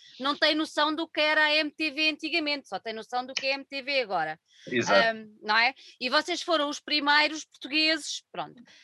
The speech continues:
Speaker 1: Ah, contem-me lá como é que isso aconteceu, até para quem nos está a ouvir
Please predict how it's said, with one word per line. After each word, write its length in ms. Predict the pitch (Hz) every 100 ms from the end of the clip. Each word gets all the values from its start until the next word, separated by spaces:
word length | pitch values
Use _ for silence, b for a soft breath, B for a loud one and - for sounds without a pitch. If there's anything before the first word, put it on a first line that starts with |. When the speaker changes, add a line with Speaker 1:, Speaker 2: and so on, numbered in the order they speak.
| b
Speaker 1:
Ah, 560 | 254 254 247 240 240 202
contem-me 360 | 330 359 370 339
lá 140 | 339
como 160 | 330 320
é 60 |
que 80 | 320
isso 160 | 320 294
aconteceu, 500 | 285 269 - 247 277
até 200 | 269 277
para 160 | -
quem 120 | 262 277
nos 140 | 269
está 160 | - 262
a 60 |
ouvir 500 | 254 240 208 254 226